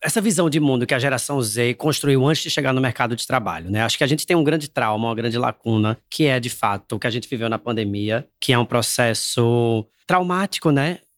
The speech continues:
Que eu acho que deixou muitos dos jovens numa idade de expansão pro mundo, em casa, né? Mediados por telas. Eu acho que isso vai criando uma dinâmica muito, muito severa mesmo, assim, de socialização e de coisas nesse sentido.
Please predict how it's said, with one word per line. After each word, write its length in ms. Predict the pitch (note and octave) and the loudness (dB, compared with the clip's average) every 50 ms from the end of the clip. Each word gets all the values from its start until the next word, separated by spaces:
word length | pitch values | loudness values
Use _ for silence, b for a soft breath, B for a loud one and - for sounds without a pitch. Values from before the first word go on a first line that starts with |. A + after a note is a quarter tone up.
| _ _ - | _ _ -10
Que 140 | - - | -4 -2
eu 60 | C3 A#2+ | 0 0
acho 180 | A#2 A2+ - B2 | 0 -2 -4 -4
que 60 | C3+ | -2
deixou 420 | A#2+ C3 A#2+ - - - B2 A#2+ A#2+ | 0 0 0 0 0 2 2 2 4
muitos 360 | B2 C3 D3 D#3+ - D3 C3 | 4 4 4 2 2 0 0
dos 160 | D#3 D#3 C3 | 0 0 0
jovens 420 | A#2 C3 A#2+ A#2+ A2 A2+ A#2+ A2 | 2 2 2 2 0 -2 -4 -4
numa 220 | G#2+ C3 B2+ C3 C3 | -2 -2 0 0 0
idade 580 | B2 G#2 A#2 A#2+ A#2 A#2 A#2 G#2+ A#2+ B2 A#2 b b b b b b b - | -2 -2 -2 -2 -2 -2 -4 -4 -6 -6 -6 b b b b b b b -14
de 540 | C3 A#2 B2+ C#3+ C#3 C3+ C3 B2+ B2+ - - _ - | -10 -6 -4 -2 0 0 0 0 0 -2 -6 _ -2
expansão 1040 | E3 D#3 - - - - E3 E3 D3 - - - - - - C#3 C3 B2+ A#2+ A#2 | 0 2 2 0 0 0 0 2 2 0 -2 -2 -2 0 0 0 0 0 0 -2
pro 180 | A2+ - B2+ A#2+ | -2 -2 0 0
mundo, 580 | A#2 A2+ A2 A2 A2 A2 G#2+ F#2+ A2+ G#2 G2 - _ _ _ _ _ | 2 2 2 2 0 0 0 -2 -2 -4 -6 -6 _ _ _ _ _
em 140 | - G#3 F#3+ | -2 -2 -2
casa, 760 | F#3+ - - C#3+ C3+ B2+ C3 C3+ C#3 C3 B2 A2+ A2 B2 A#2+ | 0 0 0 2 2 2 2 2 0 0 -2 -4 -4 -2 -2
né? 120 | A2+ A#2 A2+ | -2 -2 0
Mediados 500 | A2+ B2 B2 A#2 A#2+ B2+ B2 B2+ - - | 0 0 0 0 0 0 0 0 -2 -6
por 200 | - - B2 - | -6 -6 -8 -8
telas. 540 | - - - A#2 A#2 A#2+ A#2+ A#2+ A2+ G#2+ B2 | -6 -2 0 0 2 2 2 0 0 0 0
Eu 60 | B2 | 0
acho 180 | B2 A#2 - | 0 -2 -2
que 80 | - B2 | -4 -4
isso 160 | A2+ - B2 | -4 -4 -2
vai 160 | G#2+ A#2+ A#2+ | 0 0 0
criando 800 | A2+ - - C3 B2+ A#2+ A#2 A#2 A#2 A#2 G#2+ A2+ A2+ A2 A2 G#2+ - _ _ - | -2 -2 -2 0 2 2 2 2 0 0 2 2 2 2 0 0 -4 _ _ -6
uma 420 | C#3 B2 B2 B2 B2 B2 A#2+ A#2+ | -4 -2 0 0 0 0 0 0
dinâmica 580 | A#2+ A2+ C3 C#3 C3+ B2 B2 B2 B2+ A#2+ - B2 | -2 -2 0 0 0 2 2 2 0 -2 -2 -2
muito, 840 | A#2+ A#2+ B2+ C3+ C3 - - F3 E3 E3 E3 E3 D#3+ D#3+ D#3 D#3 E3 - | 0 0 0 0 -2 0 2 2 4 4 4 2 2 2 0 0 -2 -4
muito 240 | - G3 G3 - G3+ | -4 -4 -4 -2 -2
severa 540 | - - D4 A3+ F3 E3+ D3 C#3+ D3 D3+ D3 | 0 0 0 2 2 2 2 4 2 2 0
mesmo, 280 | C3+ C3+ C3 A#2+ C3 | 0 0 0 0 -2
assim, 200 | C3 - - B2+ | -4 -4 -4 -6
de 80 | A2+ - | -6 -4
socialização 800 | - C#3+ B2+ - - B2+ A#2+ A#2 A2 B2 A2+ - - A#2+ A2 A2 | -4 -4 -4 -2 -2 0 0 0 0 0 0 0 0 0 0 2
e 40 | A2+ | 0
de 100 | A#2 A#2 | 0 0
coisas 260 | - B2 A2+ A#2 A2 | 0 0 2 2 2
nesse 200 | G#2+ A#2 A2+ - | 2 0 0 0
sentido. 680 | - - C3 A#2 - - - A2+ A2+ G#2+ C3 D3+ D#3+ | 0 0 0 0 0 -2 -2 -2 0 2 2 0 0